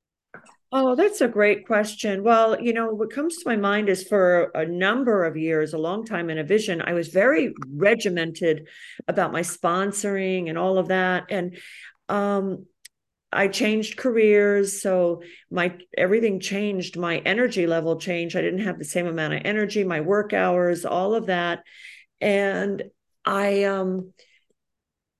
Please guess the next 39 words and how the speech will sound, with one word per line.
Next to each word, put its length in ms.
I, 240
I 60
can 180
become 360
so 180
rigid, 680
and 300
God 340
was 120
showing 480
me, 320
or 440
something 580
was 200
showing 460
me, 380
that 140
I, 240
I 120
couldn't 320
keep 180
sponsoring 560
the 80
way 180
I 60
was. 320
You 80
know, 100
I 120
just 260
would 140
sponsor 440
always 300
a 60
ton 240
of 120
people 360
and, 220
and 300